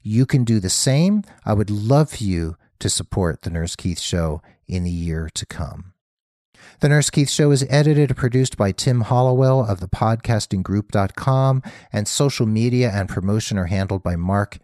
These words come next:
Cappy Speeson. My eternal gratitude to Tim and his team and to Mark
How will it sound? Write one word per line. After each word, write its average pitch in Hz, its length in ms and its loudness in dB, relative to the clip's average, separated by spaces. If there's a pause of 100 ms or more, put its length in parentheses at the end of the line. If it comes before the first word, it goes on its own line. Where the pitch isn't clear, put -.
(140)
Cappy 95 380 -2
Speeson. 92 720 -2 (260)
My 98 280 -2
eternal 175 640 2
gratitude 147 640 0
to - 100 -8
Tim 131 360 0
and 113 80 0
his 101 140 -2
team 165 400 2
and 107 220 -2
to - 80 -4
Mark 98 540 0